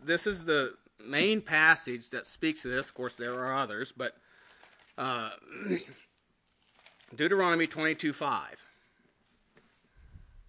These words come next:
This is, this is probably one of the most detested scriptures in the Bible.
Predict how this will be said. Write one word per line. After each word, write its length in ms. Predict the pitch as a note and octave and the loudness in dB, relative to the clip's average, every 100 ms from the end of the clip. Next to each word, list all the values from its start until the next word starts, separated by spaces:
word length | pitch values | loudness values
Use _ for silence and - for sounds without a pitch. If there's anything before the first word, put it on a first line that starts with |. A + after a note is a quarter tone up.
| _ _ _ _ _ _ _ _ - - - - _ _ _ _ - _ - | _ _ _ _ _ _ _ _ -20 -18 -18 -18 _ _ _ _ -20 _ -18
This 140 | C#3+ C#3+ | -10 -10
is, 180 | B2+ - | -10 -6
this 180 | D#3 D#3+ | -2 -2
is 100 | C3 | -2
probably 320 | - D#3 C#3 | 4 6 6
one 200 | C3 D3+ | 2 2
of 60 | D3+ | 2
the 60 | |
most 280 | C#3 C#3 - | 2 0 0
detested 580 | A#2+ - D#3 C#3 A#2+ G2+ | -12 -2 -2 -2 -10 -14
scriptures 560 | - C#3 - A#2+ G#2 | -8 -8 -8 -14 -12
in 80 | A2+ | -12
the 60 | F#2+ | -12
Bible. 420 | F#2+ D2 - | -10 -10 -12